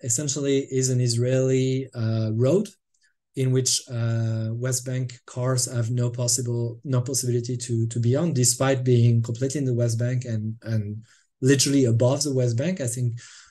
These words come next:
you know, again, going back to E L Weizmann's, uh, work, uh, this is what he calls the politics of verticality, the, the fact that the occupation is also,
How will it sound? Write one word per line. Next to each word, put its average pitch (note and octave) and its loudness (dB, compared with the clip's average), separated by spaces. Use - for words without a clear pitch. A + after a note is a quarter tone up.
you B2+ 0
know, B2 6
again, B2 2
going C3 4
back B2 0
to C3 -4
E A#2+ 0
L A2+ 0
Weizmann's, A#2 -2
uh, A2+ -6
work, A#2+ -2
uh, A#2 -10
this A2+ -4
is A2+ -2
what A2+ 0
he A2+ 0
calls A2+ 0
the A2 -4
politics A#2 0
of A2 -2
verticality, C3+ 0
the, A2 0
the A2+ -2
fact A2+ -2
that G#2+ -2
the A2+ 2
occupation A2+ -2
is A2 0
also, G#2+ -4